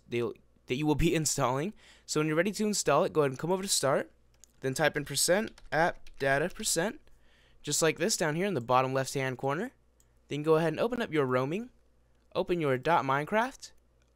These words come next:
open your bin, left-click your Minecraft jar, then right-click it and do open with, then select whatever archiving program you're using.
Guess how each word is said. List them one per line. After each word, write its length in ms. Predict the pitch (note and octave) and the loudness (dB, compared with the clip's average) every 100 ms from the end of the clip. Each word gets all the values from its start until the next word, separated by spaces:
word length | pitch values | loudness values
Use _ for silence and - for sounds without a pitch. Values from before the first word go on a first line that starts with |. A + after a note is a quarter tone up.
| - | -4
open 220 | F3+ F3 | -2 0
your 120 | C3+ | 0
bin, 360 | A#2+ D3 G#3+ A3+ _ _ _ _ _ - | 0 -2 -2 -8 _ _ _ _ _ 2
left-click 360 | G3+ A3+ G#3+ G3+ | 2 4 0 0
your 100 | F#3+ | 0
Minecraft 360 | F#3 G3 F#3+ | 0 0 0
jar, 280 | F3 G#3+ B3 | 2 2 2
then 180 | E3+ C3+ | -2 0
right-click 360 | C#3+ D3+ G3+ | 0 0 -2
it 180 | B3+ - - | -4 -6 -6
and 160 | C3 | -4
do 160 | B2+ C3 | -2 0
open 360 | D3 D#3 C#3 | 0 0 -2
with, 260 | C#3+ F#3+ - - - - _ | -2 -2 -6 -20 -20 -20 _
then 160 | D#3 D#3+ | 0 2
select 420 | - E3 E3+ - | 2 2 0 0
whatever 280 | D#3 F#3 G3 | 0 2 4
archiving 480 | - E3 E3+ E3 E3+ | 4 4 4 0 0
program 380 | F3 E3 F3 E3+ | 0 0 -2 -2
you're 100 | F#3 | -2
using. 400 | E3+ B2 D#3+ | -2 -2 -4